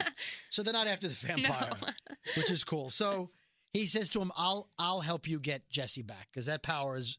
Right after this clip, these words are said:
Speaker 2: you know, obviously a lot of people would want it.
Speaker 1: Now, do you think he's breaking
Speaker 2: No.
Speaker 1: bro code here?
Speaker 2: No, because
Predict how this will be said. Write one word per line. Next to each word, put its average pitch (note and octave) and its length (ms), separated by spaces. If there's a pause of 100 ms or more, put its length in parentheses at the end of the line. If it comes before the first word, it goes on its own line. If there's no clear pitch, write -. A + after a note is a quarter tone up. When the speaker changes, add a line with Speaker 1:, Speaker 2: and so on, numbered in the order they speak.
Speaker 2:
you C#3 80
know, A2+ 260
obviously B2+ 340
a - 40
lot B2+ 60
of A#2+ 60
people B2 180
would A#2+ 100
want A2 240
it. A#2 80 (180)
Speaker 1:
Now, C#4+ 140
do C4 100
you F#4 140
think C5 540
he's D4 640
breaking B3 420
Speaker 2:
No. A#3+ 60
Speaker 1:
bro G#3 260
code A3+ 280
here? A3+ 380 (460)
Speaker 2:
No, B3 400
because F#3+ 640